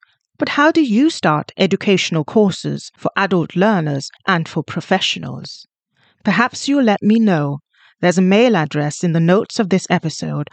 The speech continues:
and you're more than welcome to write your thoughts. I hope you found this useful, and I hope you are still with me on this journey as we, as educators, explore the world of learning.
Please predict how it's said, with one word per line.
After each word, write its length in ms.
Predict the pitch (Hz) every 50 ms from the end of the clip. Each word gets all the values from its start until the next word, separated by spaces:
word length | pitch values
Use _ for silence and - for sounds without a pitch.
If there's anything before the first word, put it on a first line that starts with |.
| _
and 200 | - - 165 147
you're 140 | 160 160 156
more 240 | 160 165 170 180 202
than 180 | 202 214 180 156
welcome 500 | 160 160 156 - - 175 156 143 139 151 -
to 120 | - 170 151
write 200 | 151 160 - -
your 180 | - 165 165 165
thoughts. 640 | - - 190 143 123 - - - - - - - - _ _ _ _ _ _ _ -
I 80 | 190
hope 280 | 190 165 240 262 - -
you 100 | 269 262
found 320 | - - 247 220 202 180 165 156
this 240 | 196 196 - -
useful, 680 | - 165 180 202 185 - - - - 147 143 139 151 - _ _ _ -
and 240 | 208 202 190 180 -
I 120 | - 185
hope 320 | 170 180 214 233 - - 262
you 240 | 269 285 269 254
are 320 | - 185 175 170 160 160 160 -
still 480 | - - - - - 220 226 226 226 233
with 280 | 202 185 226 220 - 180
me 220 | 160 151 151 151 -
on 280 | - 190 208 240 247 233
this 260 | 196 208 185 156 -
journey 460 | - - 180 165 151 147 143 139 139 - -
as 240 | 170 180 165 143 165
we, 420 | 170 190 208 208 220 233 247 - -
as 300 | - 185 190 202 190 180
educators, 800 | 196 - - 156 - - 160 156 151 - - 156 135 131 - - _ _ _ -
explore 640 | - 170 - - - - - 180 175 175 180 196 202
the 100 | 190 180
world 380 | 156 151 160 156 160 165 170 175
of 120 | 160 156
learning. 500 | 165 165 160 156 147 143 139 139 143 139